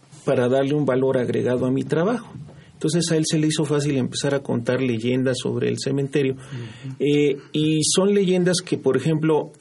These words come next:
Speaker 1: la leyenda de Helen Yori, por ejemplo, que Yori, por ejemplo, es un apellido que quiere decir, Yori quiere decir Jorge, eso quiere decir el apellido. Se trata de, según la leyenda que él contaba, pero como que contaba él mismo su biografía del mismo.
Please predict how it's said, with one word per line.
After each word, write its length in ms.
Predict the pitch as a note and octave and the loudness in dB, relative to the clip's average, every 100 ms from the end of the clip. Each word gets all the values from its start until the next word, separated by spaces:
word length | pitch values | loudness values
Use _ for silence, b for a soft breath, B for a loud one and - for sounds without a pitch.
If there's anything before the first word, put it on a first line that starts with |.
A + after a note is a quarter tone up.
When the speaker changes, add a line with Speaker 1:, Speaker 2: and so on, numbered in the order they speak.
| - | -2
Speaker 1:
la 140 | C3 | 0
leyenda 420 | C3+ C#3+ E3 E3 | 2 2 2 4
de 80 | D#3 | 2
Helen 320 | C3 D#3 D#3 | 2 2 2
Yori, 260 | D3+ D3+ C#3 | 2 2 0
por 220 | - - | -4 -10
ejemplo, 420 | G2+ - B2 - | -6 -4 -6 -6
que 140 | - B2+ | -2 2
Yori, 240 | D3 D3+ | 2 2
por 160 | D3+ C3 | 2 0
ejemplo, 220 | C#3 C#3+ | 0 0
es 40 | |
un 100 | D3+ | 0
apellido 380 | D3+ D3+ C3 C3 | 0 0 0 -2
que 120 | C3 | -6
quiere 180 | - C#3 | -4 -2
decir, 200 | C3 C#3+ | -2 0
Yori 280 | C#3 D#3+ D#3 | 0 0 0
quiere 200 | D3+ C#3+ | 0 0
decir 180 | C3 C3+ | 0 -2
Jorge, 440 | - C3+ A#2+ - - - | 0 0 0 -8 -20 -8
eso 180 | - - | -6 -4
quiere 140 | - C3 | -4 -2
decir 160 | B2+ | -2
el 100 | A#2+ | -2
apellido. 360 | A#2 B2+ C#3+ C#3 B B B B B B B B B | -2 -4 -6 -8 B B B B B B B B B
Se 160 | - | -2
trata 400 | C#3+ F3 F3+ F3+ | 2 2 4 2
de, 220 | E3 D#3 B2 | 4 2 2
según 380 | - C#3+ D#3+ D#3 | 0 0 2 2
la 80 | |
leyenda 340 | D#3 D3 D3+ D3 | 2 2 2 0
que 100 | D#3 | 0
él 100 | D3 | 0
contaba, 380 | D#3 D3 D3 D3 | 0 2 0 0
pero 240 | B2 A#2+ | -2 -2
como 280 | - C3 B2 | -2 0 0
que 100 | B2+ | -2
contaba 420 | B2+ C3 D3+ D#3+ | -2 0 2 2
él 80 | D#3 | 2
mismo 240 | D#3+ E3 | 2 2
su 160 | D3+ A#2+ | 0 0
biografía 480 | B2 B2 B2 C3+ C#3+ | 0 0 0 0 0
del 180 | D3 D#3 | 0 2
mismo. 420 | G3+ G3+ C#3 | 0 0 -4